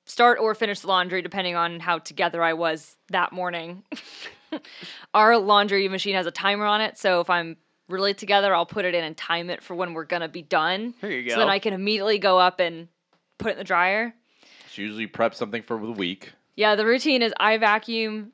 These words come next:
Speaker 1: and then I'll prep whatever one pot thing we're gonna eat all week for lunch.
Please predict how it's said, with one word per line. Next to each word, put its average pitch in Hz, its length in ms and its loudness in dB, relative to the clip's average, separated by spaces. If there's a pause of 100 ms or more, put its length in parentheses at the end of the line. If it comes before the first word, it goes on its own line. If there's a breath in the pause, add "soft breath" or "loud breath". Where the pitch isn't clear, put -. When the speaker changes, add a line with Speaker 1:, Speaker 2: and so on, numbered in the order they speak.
Speaker 1:
and 196 160 -4
then 196 160 2
I'll 170 480 0 (280)
prep 196 260 4
whatever 185 360 2
one 170 360 -2
pot 175 320 0 (120)
thing 185 480 -2
we're 170 140 -4
gonna 180 160 -6
eat 180 220 -8
all 170 200 2
week 175 220 -4
for 170 140 -8
lunch. 151 580 -6